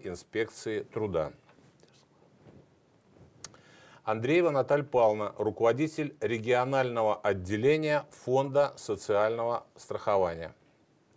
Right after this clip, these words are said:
Роченков Валерий Григорьевич, заместитель руководителя Государственной инспекции труда.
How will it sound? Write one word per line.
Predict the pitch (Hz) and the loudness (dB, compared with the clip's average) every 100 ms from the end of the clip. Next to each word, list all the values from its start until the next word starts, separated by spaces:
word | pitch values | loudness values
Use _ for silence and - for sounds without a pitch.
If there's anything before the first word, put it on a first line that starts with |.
| _ _ _ _ - _ _ _ _ _ | _ _ _ _ -20 _ _ _ _ _
Роченков | 135 147 131 131 113 110 | 4 6 4 0 -2 2
Валерий | 117 120 117 | 4 4 2
Григорьевич, | 107 113 135 160 156 - | 0 0 2 2 0 -12
заместитель | 92 120 131 131 - 143 131 113 | -4 -2 -2 -6 -8 -10 -8 -4
руководителя | 104 104 110 110 113 151 165 156 151 | -2 -2 0 2 2 -2 -2 0 -2
Государственной | 110 110 104 113 101 101 139 135 - 139 139 139 98 | 0 -2 -2 -6 -2 2 2 0 -6 -6 -6 -8 -8
инспекции | 90 - 113 107 - 110 | -12 -4 -4 -4 -8 -8
труда. | 104 104 87 82 | -6 -6 -6 -6